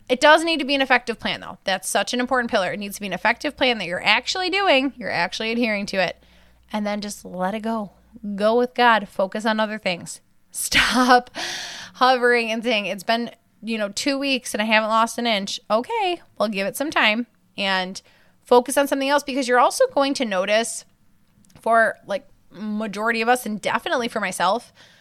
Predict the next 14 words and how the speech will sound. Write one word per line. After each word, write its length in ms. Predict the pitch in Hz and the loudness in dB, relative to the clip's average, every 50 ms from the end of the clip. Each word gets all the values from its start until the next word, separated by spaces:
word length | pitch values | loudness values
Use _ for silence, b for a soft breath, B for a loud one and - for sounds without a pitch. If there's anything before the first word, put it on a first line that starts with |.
| b b b b b | b b b b b
when 200 | - 202 226 262 | 0 2 4 4
I 200 | 302 302 294 254 | 6 4 6 6
actually 400 | 233 233 240 240 - - 320 311 | 8 6 6 4 2 -4 -4 -4
do 180 | 247 202 185 185 | -4 -6 -6 -2
this 320 | 202 240 269 302 320 - | 2 2 2 2 2 -2
and 100 | 247 226 | -2 -2
I 60 | 214 | -2
apply 400 | 196 190 - - 185 180 185 196 | -2 -2 0 2 4 4 4 4
this, 460 | 208 226 240 254 262 262 - - - - _ _ _ _ _ _ _ _ _ _ _ _ _ _ _ _ _ _ _ _ _ _ | 2 2 0 0 0 -2 -6 -12 -14 -16 _ _ _ _ _ _ _ _ _ _ _ _ _ _ _ _ _ _ _ _ _ _
my 240 | - 226 202 220 220 | -6 -4 -2 -2 -2
cravings 760 | 208 - - - - 202 220 294 320 269 233 208 196 196 196 | -2 -6 -12 -10 -8 -6 -4 -4 -2 -2 -2 -2 -2 -4 -6
start 240 | - - 208 185 180 | -2 -2 -2 -2 -2
going 320 | - 185 170 170 170 160 - | -2 -2 -2 -2 -4 -6 -8
away. 480 | - 147 139 120 95 90 110 - - | -8 -6 -6 -6 -6 -6 -8 -12 -14